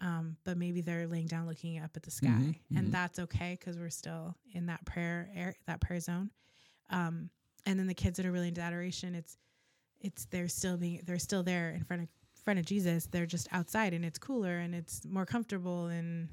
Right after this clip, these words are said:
Speaker 1: yeah.
Speaker 2: That sounds
Speaker 1: It's
Speaker 2: fabulous.
Speaker 1: I'm excited about it. So that's me, that just, like, in coming up with, like, what can we do with the resources we have? Um, how can we change it? And then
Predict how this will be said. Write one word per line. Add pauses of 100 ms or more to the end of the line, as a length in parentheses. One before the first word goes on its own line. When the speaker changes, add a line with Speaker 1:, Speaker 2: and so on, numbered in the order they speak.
(340)
Speaker 1:
yeah. (440)
Speaker 2:
That
sounds (340)
Speaker 1:
It's
Speaker 2:
fabulous.
Speaker 1:
I'm
excited
about
it.
So
that's
me, (320)
that
just,
like,
in
coming
up
with,
like,
what
can
we
do (480)
with
the (180)
resources
we
have? (180)
Um, (260)
how
can
we
change
it?
And
then